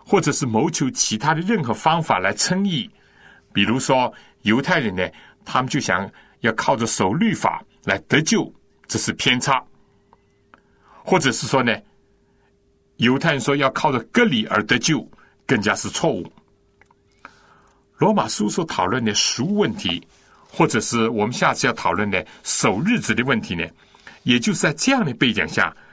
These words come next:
产生的。此外，我们或许应当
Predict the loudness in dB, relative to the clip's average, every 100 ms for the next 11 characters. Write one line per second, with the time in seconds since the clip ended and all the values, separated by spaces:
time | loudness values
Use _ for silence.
0 | _ -8 -4 -2 -2 -2 -4 -10 _ _
1 | _ _ _ _ _ _ _ -20 -20 -20
2 | -20 _ -4 -2 2 2 2 -2 -16 -8
3 | -2 -2 0 -2 0 -2 -2 0 0 0